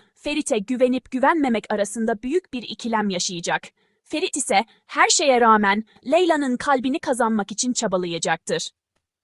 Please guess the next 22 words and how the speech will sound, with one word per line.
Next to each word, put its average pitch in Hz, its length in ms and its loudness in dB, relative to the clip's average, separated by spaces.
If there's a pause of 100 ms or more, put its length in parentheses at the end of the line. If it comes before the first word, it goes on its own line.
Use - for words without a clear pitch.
(280)
Selin, 240 480 -4 (240)
Leyla'nın 311 540 4
gözünde 196 500 0 (240)
Ferit'in 349 480 -2
yerini 233 300 0
kaybetmemesi 240 800 -2
için 214 320 -6 (300)
türlü 453 300 2
yalanlara 196 480 4
başvursa 269 520 -2
da 254 160 4 (360)
her 440 320 0
yalan 240 340 4 (180)
onu 330 260 0
biraz 381 320 4
daha 262 160 0
köşeye 240 380 -2
sıkıştıracak. 202 760 -4 (380)
Bu 480 100 2
da 262 200 2 (260)
hem 453 240 -4
Ferit'in 247 540 -2